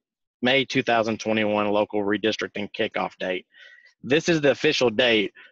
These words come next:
when the software data and maps will get released to those officials. And finally, the, uh, probably the most important deadline is the local redistricting deadline, which is December thirty-first, two thousand twenty-one. This is when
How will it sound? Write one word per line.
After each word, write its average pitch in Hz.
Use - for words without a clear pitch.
when 113
the 107
software 127
data 123
and 107
maps 110
will 101
get 107
released 107
to 110
those 101
officials. 92
And 110
finally, 151
the, 127
uh, 117
probably 143
the 123
most 156
important 120
deadline 113
is 110
the 113
local 120
redistricting 107
deadline, 104
which 104
is 101
December 117
thirty-first, 107
two 104
thousand 101
twenty-one. 95
This 139
is 143
when 143